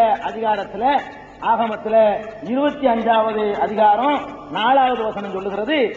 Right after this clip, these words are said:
இப்படி இருக்க மனுஷன் தேவனுக்கு முன்பாக நீதிமானாய் இருப்பது எப்படி? ஸ்திரீயினிடத்திலே பிறந்தவன் சுத்தமாய் இருப்பது எப்படி? ஸ்திரீயினிடத்திலே பிறந்த, தகப்பனை குறிப்பிடல,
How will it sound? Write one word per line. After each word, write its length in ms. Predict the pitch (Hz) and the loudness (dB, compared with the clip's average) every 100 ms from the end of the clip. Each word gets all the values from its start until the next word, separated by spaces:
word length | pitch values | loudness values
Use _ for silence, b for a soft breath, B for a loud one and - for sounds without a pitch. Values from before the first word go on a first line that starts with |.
| - - - | -10 -16 -6
இப்படி 360 | 247 - 277 240 | -6 0 0 2
இருக்க 400 | 247 - 247 160 - - - - - | -2 -2 -2 -2 -6 -16 -20 -20 -8
மனுஷன் 500 | 160 254 277 269 269 240 - | 0 2 2 2 0 -2 -6
தேவனுக்கு 520 | - 254 302 285 285 254 | -4 0 2 0 0 -2
முன்பாக 400 | 240 226 220 208 220 208 - - | -2 2 2 4 2 0 -4 -12
நீதிமானாய் 760 | 151 226 269 262 226 214 202 196 | -6 -2 0 2 2 2 2 2
இருப்பது 340 | 185 - 170 151 | -2 -2 -2 0
எப்படி? 340 | 175 254 180 - - - - - - | 2 2 2 -2 -10 -12 -14 -16 -8
ஸ்திரீயினிடத்திலே 920 | - 220 311 302 294 285 294 269 254 233 | 0 4 6 6 4 2 2 0 2 0
பிறந்தவன் 520 | 196 233 247 269 247 | -2 0 2 2 0
சுத்தமாய் 480 | 220 302 311 320 302 | -4 0 2 2 2
இருப்பது 320 | 269 254 220 | 0 0 0
எப்படி? 260 | 196 214 143 - - - - - - - | -4 -6 -8 -12 -18 -18 -18 -20 -20 -14
ஸ்திரீயினிடத்திலே 880 | - 202 302 311 285 269 269 254 240 | -4 2 4 6 4 4 2 -2 -2
பிறந்த, 300 | 208 226 220 | -2 -4 0
தகப்பனை 400 | 214 262 302 294 | 2 2 2 2
குறிப்பிடல, 460 | 285 269 269 262 | 2 0 2 2